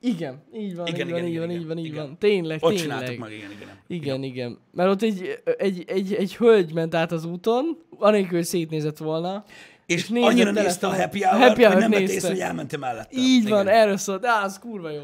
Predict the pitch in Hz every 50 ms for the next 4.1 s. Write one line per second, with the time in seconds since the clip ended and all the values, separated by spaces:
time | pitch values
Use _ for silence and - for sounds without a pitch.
0 | 143 143 143 147 151 165 233 233 214 202 196 196 190 160 185 208 - 370 359 339
1 | 320 - - 160 143 135 131 131 151 135 131 151 147 139 143 139 139 139 127 -
2 | 143 143 147 151 151 151 175 165 - - 147 139 131 131 160 147 139 135 127 127
3 | - - 147 127 - 135 - 120 113 113 123 123 117 120 120 117 - _ - 139
4 | 127